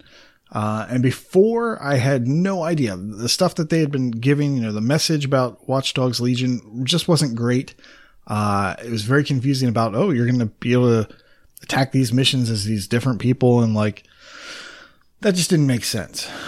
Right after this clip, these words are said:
Um, but because of the forward, it, it does make more sense now. You're, you're gonna be able to recruit, I guess, um, people with skill sets. So, like, a, a hooligan <laughs> was a cool one, right? Like, uh,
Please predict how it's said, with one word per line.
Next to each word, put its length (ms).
Um, 480
but 540
because 300
of 60
the 80
forward, 520
it, 220
it 80
does 180
make 200
more 140
sense 280
now. 100
You're, 260
you're 140
gonna 140
be 120
able 100
to 60
recruit, 540
I 120
guess, 380
um, 640
people 260
with 140
skill 480
sets. 500
So, 460
like, 300
a, 260
a 100
hooligan 640
<laughs> 60
was 160
a 60
cool 240
one, 260
right? 260
Like, 260
uh, 120